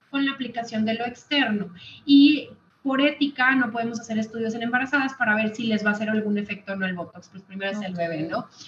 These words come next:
Speaker 1: Entonces, por eso no se aprueba porque no hay estudios que nos determinen que tenga seguridad en esta etapa de la vida.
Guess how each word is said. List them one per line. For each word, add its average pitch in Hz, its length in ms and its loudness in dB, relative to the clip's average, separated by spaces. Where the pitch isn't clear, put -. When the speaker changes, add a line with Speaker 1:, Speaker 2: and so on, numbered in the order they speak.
Speaker 1:
Entonces, 254 400 6
por 277 180 4
eso 285 320 2
no 262 240 6
se 254 140 -2
aprueba 262 400 4
porque 254 240 -4
no 220 180 0
hay 220 160 4
estudios 240 560 -2
que 220 120 -4
nos 196 140 -2
determinen 196 540 -4
que 220 100 -6
tenga 190 300 -10
seguridad 202 540 0
en 185 80 0
esta 196 200 -8
etapa 175 300 -8
de 190 100 -2
la 214 120 2
vida. 285 260 4